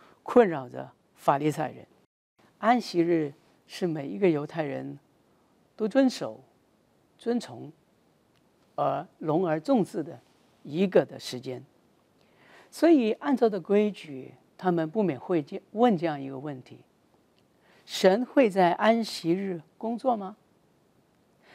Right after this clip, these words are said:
他不是在创造后宣布这一天是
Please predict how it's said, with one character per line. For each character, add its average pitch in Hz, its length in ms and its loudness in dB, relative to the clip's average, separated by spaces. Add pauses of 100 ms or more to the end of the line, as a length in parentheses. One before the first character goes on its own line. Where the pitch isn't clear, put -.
(140)
他 269 140 4
不 247 180 4
是 240 380 6 (140)
在 233 300 6
创 294 460 4
造 202 180 6
后 190 300 4 (240)
宣 285 460 4
布 254 120 6
这 208 160 8
一 214 120 6
天 208 340 4
是 196 280 2